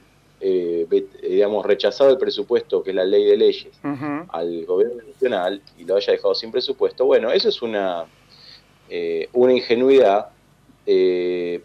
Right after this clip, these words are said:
Speaker 1: y de, y por confiarse que tuvo el presidente de la nación. La verdad que no, era obvio que el, el neoliberalismo juega con las reglas más perversas. Entonces nosotros
Speaker 2: Claro.
Speaker 1: tenemos que ya tener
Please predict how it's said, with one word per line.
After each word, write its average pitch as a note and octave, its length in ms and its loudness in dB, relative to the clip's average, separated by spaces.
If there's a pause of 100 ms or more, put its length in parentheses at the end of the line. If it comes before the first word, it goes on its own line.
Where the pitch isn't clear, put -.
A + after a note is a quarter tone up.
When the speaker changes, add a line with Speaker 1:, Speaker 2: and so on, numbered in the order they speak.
Speaker 1:
y G2+ 240 -6
de, G2 180 4
y G#2+ 200 -8
por G2 220 0
confiarse D#3 500 0
que G2+ 100 0
tuvo G#2+ 200 0
el G2 60 2
presidente G2+ 420 -6
de F#2 200 0
la F#2 100 -10
nación. B2+ 340 0
La G2 120 4
verdad B2+ 200 2
que B2 120 -2
no, A2 480 -2 (320)
era C3 220 2
obvio A#2 420 4
que F#2+ 160 2
el, F#2 180 -2
el F#2+ 160 -4
neoliberalismo F#2 720 -4
juega F2+ 460 -4 (120)
con F2 160 -10
las E2+ 140 -10
reglas F#2 260 -6
más F2+ 160 -18
perversas. E2+ 460 -8
Entonces B2+ 240 -2
nosotros C3+ 220 0
Speaker 2:
Claro. C3+ 140 2
Speaker 1:
tenemos C#3+ 180 2
que F#2 180 -8
ya G2+ 200 -2
tener G2+ 380 -12